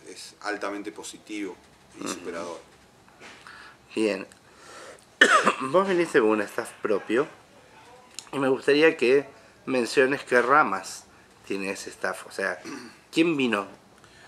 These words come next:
Speaker 1: Bueno, básicamente nosotros tenemos la, una estructura, eh, eh, típica de, de, de turismo masivo, de gestión de turismo masivo, de grupos, en donde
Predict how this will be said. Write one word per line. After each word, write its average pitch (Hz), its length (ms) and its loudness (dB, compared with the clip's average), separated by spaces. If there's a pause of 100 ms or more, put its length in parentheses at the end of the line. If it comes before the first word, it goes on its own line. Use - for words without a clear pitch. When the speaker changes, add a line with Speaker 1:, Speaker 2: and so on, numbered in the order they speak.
(300)
Speaker 1:
Bueno, 107 320 -4 (260)
básicamente 165 640 0
nosotros 139 400 -6
tenemos 123 340 -8
la, 110 100 -4
una 110 180 -6
estructura, 104 1040 -4
eh, 95 380 -12 (800)
eh, 87 140 -16 (380)
típica 120 540 -4
de, 90 600 -8
de, 87 300 -12
de 90 200 -12
turismo 95 1160 -10
masivo, 135 680 -4
de 101 60 -12
gestión 107 360 -10
de 104 100 -6
turismo 101 360 -8
masivo, 120 500 -6
de 95 100 -8
grupos, 123 680 -8
en 95 100 -14
donde 90 440 -12